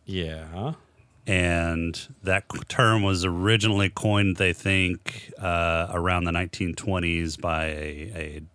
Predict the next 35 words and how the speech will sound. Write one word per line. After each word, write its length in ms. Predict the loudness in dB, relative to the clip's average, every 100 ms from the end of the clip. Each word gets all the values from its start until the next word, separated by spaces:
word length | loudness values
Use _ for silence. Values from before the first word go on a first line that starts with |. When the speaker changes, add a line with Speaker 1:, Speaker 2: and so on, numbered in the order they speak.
| _ _ -10
Speaker 2:
a 20 | -6
German 500 | -2 0 0 -2 -2
scientist. 840 | -2 -2 -4 -6 -6 -6 -10 -14 _ _ _ -20 -20 _ _ _ _ _ _ _ _ _ _ -6
And 140 | -4
it's 120 | -4
based 320 | 0 0 2 2
off 280 | 0 -2
of, 240 | -8 -8 -6
uh, 340 | -6 -6 -8 -10 -10 -6
off 180 | -6
of 140 | -6 -6
the 120 | -8 -6 -4
Greek, 640 | 0 0 -2 -6 -14 -14 _ _ _ _ _
but 400 | 0 2 2 0 -4
in 420 | -2 0 0 -2
German, 680 | 0 2 4 4 2 2 0 -6 -20 _
a 80 | -6
G 340 | -2 0 2 2
has 200 | 2 0
a 80 |
hard 460 | -4 0 0 0 -2
G 260 | -4 -4 -2
sound. 480 | -4 -6 -8 -10 -8
It 80 |
doesn't, 480 | -4 -2 -2 -4 -6
it 100 | -4
doesn't 260 | -2 -2 0
have 180 | 0 0
a 80 |
J 480 | -4 0 2 4 2
sound. 520 | -2 -6 -10 -10 -12 -16 _ _ _ _ _ _ _ _
So 400 | -4 0 2 2
it's 200 | -2 -4
giga. 580 | -8 0 2 2 0 -2
Now, 400 | -2 0 0